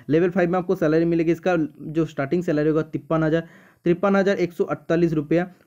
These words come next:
ओके। एसेंशियल क्वालिफिकेशन आपका होना चाहिए, इलेक्ट्रॉनिक्स के लिए डिप्लोमा कोर्स in electronics होना चाहिए और कंप्यूटर साइंस के लिए डिप्लोमा कोर्स in computer science और नीलिट के ये आपका लेवल का डिप्लोमा या इन्फॉर्मेशन टेक्नोलॉजी आपका सर्टिफिकेट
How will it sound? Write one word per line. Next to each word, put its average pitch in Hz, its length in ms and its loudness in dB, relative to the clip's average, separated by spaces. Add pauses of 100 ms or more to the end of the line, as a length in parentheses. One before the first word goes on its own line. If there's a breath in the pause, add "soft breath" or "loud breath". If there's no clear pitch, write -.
ओके। 196 220 2
एसेंशियल 196 460 0
क्वालिफिकेशन 185 680 0
आपका 175 220 -2
होना 170 240 2
चाहिए, 170 360 0
इलेक्ट्रॉनिक्स 160 460 -2
के - 100 -2
लिए 170 80 2
डिप्लोमा 156 420 -2
कोर्स 156 220 -4
in 160 160 -4
electronics 143 460 -4
होना 165 140 -2
चाहिए 165 200 -4
और 170 180 0 (240 loud breath)
कंप्यूटर 185 360 0
साइंस 185 220 -2
के 190 80 -2
लिए 185 100 2
डिप्लोमा 156 420 0
कोर्स 160 340 -4
in 156 180 -4
computer 151 680 -2
science 151 360 -4
और 175 260 -2 (460 loud breath)
नीलिट 196 420 2
के 220 220 2 (120)
ये 196 220 4
आपका 196 400 0 (280)
लेवल 165 300 4
का 185 140 0
डिप्लोमा 160 540 0
या 160 120 2
इन्फॉर्मेशन 147 520 -2
टेक्नोलॉजी 143 440 -2
आपका 139 180 -4
सर्टिफिकेट 135 540 -4